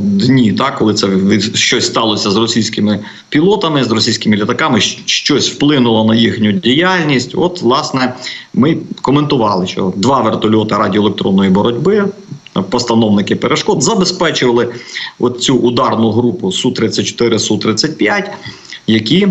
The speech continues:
завдавали ударів по нашій території, по північних наших регіонах, Сумщина, Чернігівщина, Харківщина,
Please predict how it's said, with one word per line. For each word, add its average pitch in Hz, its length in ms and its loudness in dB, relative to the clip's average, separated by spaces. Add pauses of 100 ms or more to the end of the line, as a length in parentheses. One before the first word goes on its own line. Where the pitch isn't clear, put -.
(140)
завдавали 117 500 2
ударів 127 500 0
по 117 100 0
нашій 113 260 0
території, 135 480 0
по 95 140 0
північних 113 640 0
наших 135 280 -2
регіонах, 107 380 2
Сумщина, 131 440 2
Чернігівщина, 107 580 2
Харківщина, 135 580 -2